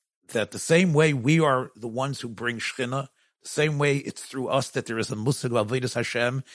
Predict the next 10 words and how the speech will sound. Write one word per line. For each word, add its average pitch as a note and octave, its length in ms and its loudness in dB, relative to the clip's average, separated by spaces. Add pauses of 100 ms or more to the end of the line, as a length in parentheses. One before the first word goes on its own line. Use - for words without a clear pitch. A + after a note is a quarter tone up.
(240)
and G#2 280 0 (180)
it's, - 240 -6
it's, - 280 -10 (440)
there's - 180 -2
also C3+ 460 2
this A2+ 220 -2
idea A2+ 540 2 (300)
of G2+ 420 0 (480)
Asiyah C3+ 340 2
Shalom C3 460 0